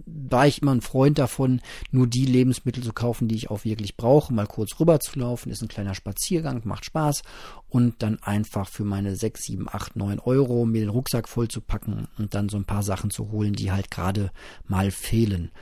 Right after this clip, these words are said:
Aber, äh, in diesen Zeiten, wo das Einkaufen wirklich anstrengend ist, kommen selbst ich auf den Gedanken, ob man das nicht auch alles auslagern kann.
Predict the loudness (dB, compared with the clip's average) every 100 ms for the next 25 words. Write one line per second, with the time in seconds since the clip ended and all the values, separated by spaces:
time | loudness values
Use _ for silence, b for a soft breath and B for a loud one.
0 | B B -4 0 4 4 2 0 -4 -4
1 | -2 -2 0 0 0 0 -2 0 0 -2
2 | -4 -2 -4 -2 -4 -4 -4 -4 -6 -8
3 | -2 -2 0 -2 -2 -2 -4 -6 -6 -2
4 | 0 0 -2 -2 -2 -2 -6 -16 -12 -4
5 | -2 -2 -6 -4 0 0 0 -2 -2 -2
6 | -4 -4 -8 -14 -8 -4 -2 -2 -4 -8
7 | -10 -8 -6 -6 -4 -4 -4 -4 -2 -2
8 | -4 -6 -4 -2 -2